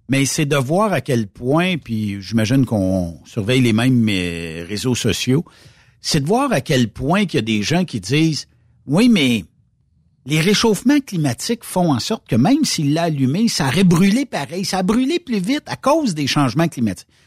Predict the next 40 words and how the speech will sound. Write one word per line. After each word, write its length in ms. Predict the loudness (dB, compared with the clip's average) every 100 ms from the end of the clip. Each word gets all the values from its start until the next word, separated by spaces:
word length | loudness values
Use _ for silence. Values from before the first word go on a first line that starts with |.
| _ -6
C'est 220 | -2 0
toujours 420 | 0 2 0 0
le 100 | -2
changement 360 | -2 -2 0 -2
climatique 520 | 0 0 0 -2 -4
la 100 | -4
raison. 320 | -6 -8 -10 -8
Il 60 |
y 40 | -8
a 40 |
toujours, 520 | -6 0 0 2 -2 -2
toujours 360 | -2 0 -2
ça. 120 | -2 -4 -6 -20 _ _ -6
Écoute, 260 | 0 0 0
allume-en 440 | 0 2 4 2
pas 120 | -2 -6
de 60 |
feu, 140 | -6 -8 -8
là. 60 | -10 _ _ _ _ _ _ _
Je 40 | -10
sais 120 | -4
pas 120 | 0
combien 240 | 2 2 2
qu'il 140 | 2
n'aurait 220 | 0 2 0
eu 100 | -2
cet 140 | -2
été. 320 | -6 -4 -6 -6 _ _ -4
Un, 320 | 2 2 0 -2
deux. 360 | 0 2 0 -4 _ _ _ -10
Est-ce 140 | -6
qu'on 180 | -2 -2
aurait 220 | -2 -4
évacué 480 | -4 -6 -6 -2 -2
des 220 | 0 0
villes 380 | 0 2 2 0 -4
à 80 | -6
cause 260 | 0 0
de 100 | -2
ça ? 200 | -4 -4